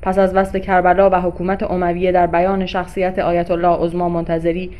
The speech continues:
وی را فیلسوف و فقیه و علامه‌ای دانست که در پنجاه سال پیش حضرت آیت الله عظما بروجردی این لقب را در سن جوانی به ایشان دادند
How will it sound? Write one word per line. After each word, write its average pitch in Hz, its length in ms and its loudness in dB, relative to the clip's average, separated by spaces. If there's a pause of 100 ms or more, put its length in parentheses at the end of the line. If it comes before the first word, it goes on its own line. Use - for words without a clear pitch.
(260)
وی 180 140 4
را 180 120 6
فیلسوف 180 500 -6
و 214 60 0
فقیه 185 320 -2
و 196 60 2
علامه‌ای 175 500 0
دانست 175 440 0
که 175 80 -2
در 170 120 2
پنجاه 175 460 -2
سال 170 280 -2
پیش 185 320 -8 (320)
حضرت 196 320 0
آیت 175 340 2
الله 180 160 2
عظما 175 340 0
بروجردی 175 560 0
این 190 120 -2
لقب 175 280 0
را 180 100 4
در 170 140 0
سن 180 300 -4
جوانی 170 420 0
به 170 80 -2
ایشان 165 340 -4
دادند 160 360 -2